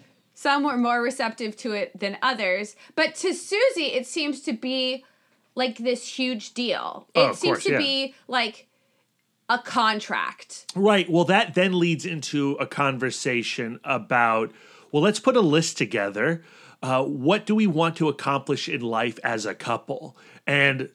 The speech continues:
Speaker 2: John, being the guy that he is, does not want to put anything down on paper and is really combative towards the idea.
Speaker 1: Well, it goes back to his defiance disorder. Like,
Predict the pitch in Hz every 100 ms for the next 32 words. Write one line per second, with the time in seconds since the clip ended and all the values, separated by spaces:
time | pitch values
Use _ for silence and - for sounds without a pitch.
0 | - - 151 196 151 135 165 135 135 127
1 | 117 127 120 110 92 165 214 123 110 113
2 | 107 - _ _ _ 156 151 - 123 151
3 | 160 156 143 120 127 127 - 143 - 139
4 | 139 139 127 110 117 113 127 107 107 -
5 | 123 110 107 101 - - - 156 147 120
6 | 143 233 226 - 131 120 139 143 120 -
7 | 120 123 120 - - 120 107 98 98 110
8 | 90 - _ _ _ - 427 392 311 285
9 | 392 269 262 269 - 359 302 285 202 185
10 | 233 - 190 185 214 202 - 180 175 135
11 | 143 117 123 113 - 214 208